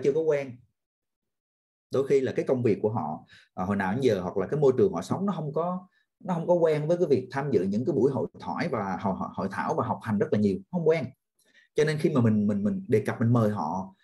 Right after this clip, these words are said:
họ cũng ngại. Thì đó cũng là một cái phản ứng bình thường. À, thì nếu như mà họ ngại tới cái chương trình của mình thì thầy có nói một cái câu nữa mà Thi thấy rất hay luôn. Đó là họ không tới, à,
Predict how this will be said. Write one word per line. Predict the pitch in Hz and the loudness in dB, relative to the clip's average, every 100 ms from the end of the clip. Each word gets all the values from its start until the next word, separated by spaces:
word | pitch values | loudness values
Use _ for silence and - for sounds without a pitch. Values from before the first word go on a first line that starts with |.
| _ _ | _ _
họ | - 92 | -8 -8
cũng | - - | -4 -2
ngại. | 131 - - _ _ _ _ _ - | -2 -4 -10 _ _ _ _ _ -6
Thì | 101 | -2
đó | 110 - | 0 2
cũng | 123 | 2
là | 117 | 2
một | 92 | 0
cái | 156 151 | -2 -2
phản | 104 | -2
ứng | 147 165 190 160 | -2 -2 -2 0
bình | 95 | 0
thường. | 104 95 - _ _ _ _ _ _ _ | 0 -2 -4 _ _ _ _ _ _ _
À, | 214 196 190 - _ _ | -2 -2 -4 -12 _ _
thì | 127 113 | 0 2
nếu | 127 196 | 4 6
như | 190 | 4
mà | 139 | 2
họ | 104 101 | 0 -2
ngại | 95 80 95 | -2 -4 -2
tới | 123 147 196 202 | 0 2 0 0
cái | 190 | 0
chương | 147 | 0
trình | 127 101 | 0 2
của | 101 | 0
mình | 117 92 - _ | 0 -4 -12 _
thì | - 104 | -8 -6
thầy | 107 98 95 | -4 -4 -2
có | 131 | -2
nói | 147 | -2
một | 135 | -2
cái | 131 | -2
câu | 131 117 | 0 -2
nữa | 95 | 0
mà | 117 95 | -2 -2
Thi | 117 | -2
thấy | 127 | 0
rất | 160 147 | -2 -2
hay | 127 117 | 0 0
luôn. | 113 110 _ _ _ _ | 0 -4 _ _ _ _
Đó | - | -4
là | 151 110 87 - _ _ _ _ _ | -2 -2 -4 -10 _ _ _ _ _
họ | 92 | -4
không | 98 135 135 | 0 -2 0
tới, | 135 151 190 190 - _ _ _ _ _ _ _ _ _ 110 | 2 2 0 -2 -16 _ _ _ _ _ _ _ _ _ -6
à, | 104 98 95 | -4 -2 -4